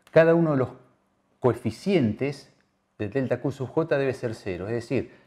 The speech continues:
la cantidad M de ecuaciones que se encuentran dentro de este corchete debe ser cero. Entonces, haciendo cero a todas las que están dentro del corchete, d d t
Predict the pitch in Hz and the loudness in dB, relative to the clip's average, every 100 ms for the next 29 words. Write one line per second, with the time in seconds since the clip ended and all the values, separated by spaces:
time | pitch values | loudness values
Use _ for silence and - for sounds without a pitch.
0 | _ 117 117 120 120 143 180 180 - - | _ -2 0 0 0 6 6 4 -4 -18
1 | _ _ _ - 196 127 104 - - 113 | _ _ _ 2 2 2 -2 -6 -6 -4
2 | 113 120 - 165 135 117 - 117 139 113 | -2 -4 -2 -4 -4 -8 -10 -4 -2 0
3 | 98 101 117 123 123 127 143 156 - 185 | -2 -2 -4 -4 -6 -8 -4 -4 -4 -6
4 | 185 120 120 120 113 - 117 117 - - | -6 -4 -6 -4 -8 -4 -4 -4 -14 -20
5 | - 73 - _ _ _ _ _ _ _ | -18 -18 -18 _ _ _ _ _ _ _
6 | _ _ _ _ _ _ 135 117 131 131 | _ _ _ _ _ _ -14 -8 -6 -6
7 | 127 135 131 131 - _ _ - _ _ | -8 -6 -8 -10 -20 _ _ -20 _ _
8 | _ _ _ _ _ _ - 113 - 123 | _ _ _ _ _ _ -12 -12 -6 -6
9 | 120 117 - 127 127 135 135 _ _ _ | -6 -8 -6 -4 -4 -6 -10 _ _ _
10 | - 101 - 127 117 110 - - 117 107 | -18 -16 -6 -2 -2 -4 -8 -4 -2 -4
11 | 107 120 135 139 - 156 147 123 113 113 | -6 -8 -6 -8 -8 -8 -8 -8 -4 -4
12 | 110 110 123 90 - | -4 -6 -8 -8 -10